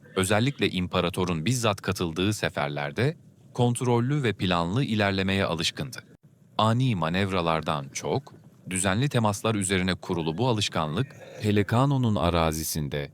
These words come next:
ciddi bir dezavantaja dönüşecektir. Pelekanon bölgesi,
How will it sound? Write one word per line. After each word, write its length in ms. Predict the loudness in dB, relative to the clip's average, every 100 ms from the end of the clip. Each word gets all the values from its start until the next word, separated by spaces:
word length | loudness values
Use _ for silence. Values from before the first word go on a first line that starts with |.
| -4
ciddi 400 | -4 0 0 0
bir 100 | 2
dezavantaja 720 | 2 2 2 0 0 0 0
dönüşecektir. 800 | 0 -2 -4 -6 -6 -10 -12 -14 -16 -20 -20 _ -20 -20 _ -20 _ -20 _ _ -20 -20 -20 -20 -20 -20 -20 -20 -20 -20 -20 -20 -20 -20 -20 -20 -20 -20 -20 -20 -18
Pelekanon 640 | -4 0 0 0 -2 -2 -2
bölgesi, 720 | -4 -4 -6 -8 -4 -2 -2